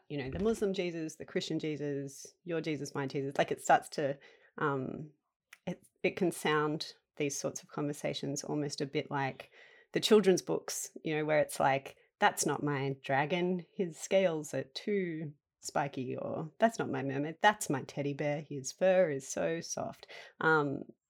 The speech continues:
in what sense are we not just kind of picking the Jesus we like? How confident can you be that you're arriving at something like the real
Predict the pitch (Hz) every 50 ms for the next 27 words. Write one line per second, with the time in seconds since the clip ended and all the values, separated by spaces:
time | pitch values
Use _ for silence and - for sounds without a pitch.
0 | _ _ _ - _ - - 190 202 220 233 247 247 - 233 196 185 - - -
1 | - - - _ _ _ _ _ - - 170 175 170 170 165 - 170 - - 175
2 | 151 151 - - - - - 156 143 143 135 - 135 135 123 139 131 123 - -
3 | - - - - 151 139 135 131 135 127 - - 147 - - - - - - 170
4 | 170 - - 170 170 - - 156 - - - 151 139 135 131 - 135 131 131 127
5 | 143 131 - 139 143 143 139 139 135 139 143 139 139 131 - - - 135 - -
6 | 143 139 139 131 139 131 - - - - _ _ _ _ _ _ _ - 151 143
7 | 139 139 147 151 151 165 156 151 151 139 127 123 - - 135 156